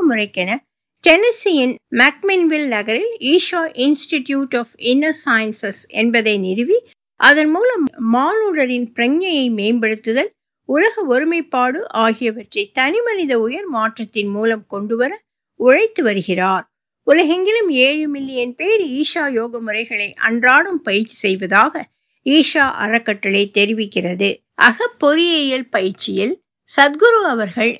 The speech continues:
ஞானம் மற்றும் உள்ளறிவோடு கூடிய இருபத்தி ஓரு நிமிட பயிற்சி முறையை போதிப்பார். இதனை பின்பற்ற முன்னரே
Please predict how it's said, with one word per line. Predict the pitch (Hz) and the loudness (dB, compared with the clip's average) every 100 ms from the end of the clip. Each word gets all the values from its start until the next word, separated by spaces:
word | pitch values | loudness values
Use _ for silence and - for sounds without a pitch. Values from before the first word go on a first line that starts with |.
| 285 | -2
ஞானம் | 247 269 302 415 480 | 4 6 4 0 -4
மற்றும் | 311 240 285 254 | -4 -4 -6 -6
உள்ளறிவோடு | 254 311 415 381 330 339 427 359 | -2 -2 0 -2 -2 -2 -2 -4
கூடிய | 277 269 254 | -4 0 0
இருபத்தி | 226 240 311 415 381 302 | 0 0 -4 -4 -2 0
ஓரு | 254 233 220 | 2 0 0
நிமிட | 214 262 320 | -2 -2 -4
பயிற்சி | - 220 233 233 | -4 -2 -2 -4
முறையை | 226 196 202 254 - | -6 -4 -2 -2 -4
போதிப்பார். | 185 202 202 190 202 196 196 - _ _ _ _ _ _ _ _ | -2 0 0 -4 0 2 2 -4 _ _ _ _ _ _ _ _
இதனை | - 254 247 233 | 0 2 4 2
பின்பற்ற | 226 269 277 294 294 453 | 0 0 2 0 -2 -4
முன்னரே | 339 233 247 262 | -2 -2 0 0